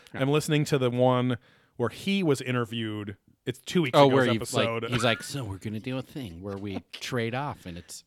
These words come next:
Speaker 1: a
Speaker 2: Yes.
Speaker 1: nice little
Speaker 2: Yeah.
Speaker 1: treat."
Speaker 2: And I, and I was dying because as I was turning on the light to turn into your housing tract here,
Speaker 1: Mm-hmm.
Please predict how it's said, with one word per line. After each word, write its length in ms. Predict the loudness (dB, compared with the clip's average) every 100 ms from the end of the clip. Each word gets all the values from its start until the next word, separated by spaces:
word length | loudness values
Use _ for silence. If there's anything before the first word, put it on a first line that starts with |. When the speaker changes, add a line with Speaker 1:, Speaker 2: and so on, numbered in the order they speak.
| -14
Speaker 1:
a 60 |
Speaker 2:
Yes. 160 | -4 -2
Speaker 1:
nice 340 | -2 -4 -8
little 220 | -10 -8 -8
Speaker 2:
Yeah. 60 |
Speaker 1:
treat." 340 | -6 -6 -8 -6
Speaker 2:
And 160 | -4
I, 220 | 0 -2 -2
and 100 | -2
I 100 | -2
was 100 | -2
dying 360 | 2 4 4 2
because 240 | 0 -4 -2
as 220 | 0 2
I 60 | 2
was 140 | 0
turning 420 | -2 -2 0 0
on 80 | 0
the 80 | -2
light 240 | -2 -4
to 60 | -6
turn 200 | -6 -4
into 200 | -4 -6
your 160 | -6 -2
housing 300 | 0 0 -4
tract 300 | -6 -6 -8
here, 240 | -8 -6
Speaker 1:
Mm-hmm. 200 | -6 -8